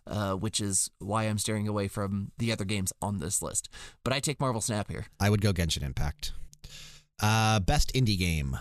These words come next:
Speaker 2: Cult of the Lamb, Neon White, Sifu, Stray, or Tunic. And I would take Cult of the Lamb.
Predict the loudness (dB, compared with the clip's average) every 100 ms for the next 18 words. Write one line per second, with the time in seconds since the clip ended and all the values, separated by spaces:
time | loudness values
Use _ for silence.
0 | -6 0 2 2 2 2 4 4 2 0
1 | -6 0 2 4 4 4 2 2 -4 -6
2 | 0 2 4 4 4 4 2 0 0 2
3 | 4 4 4 0 -6 -8 -8 -4 0 2
4 | 0 -6 -10 -10 -12 _ 2 4 4 2
5 | 0 0 -4 -4 -4 -4 -4